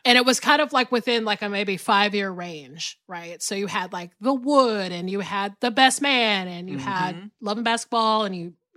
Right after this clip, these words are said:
Speaker 1: had Brown Sugar, and, you know, so there was kind of this, like, cast of characters, and, and essentially, like, Sanaa plays kind of the same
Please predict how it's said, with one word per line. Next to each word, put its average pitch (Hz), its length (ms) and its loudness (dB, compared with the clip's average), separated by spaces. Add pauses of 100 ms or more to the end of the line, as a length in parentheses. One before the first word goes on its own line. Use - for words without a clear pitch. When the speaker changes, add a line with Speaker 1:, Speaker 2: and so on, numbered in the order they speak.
Speaker 1:
had 180 160 -12
Brown 185 200 -4
Sugar, 226 520 0
and, 180 180 -6 (420)
you 302 80 0
know, 226 140 4 (140)
so 330 200 4
there 320 80 0
was 311 160 0
kind 392 200 6
of 370 80 6
this, 311 200 0
like, 240 400 4
cast 277 320 4
of 233 180 0 (220)
characters, 294 580 4
and, 269 140 0
and 320 220 2
essentially, 403 520 4
like, 262 440 2 (100)
Sanaa 294 480 6
plays 339 480 -2
kind 294 160 2
of 262 60 2
the 240 60 2
same 240 440 0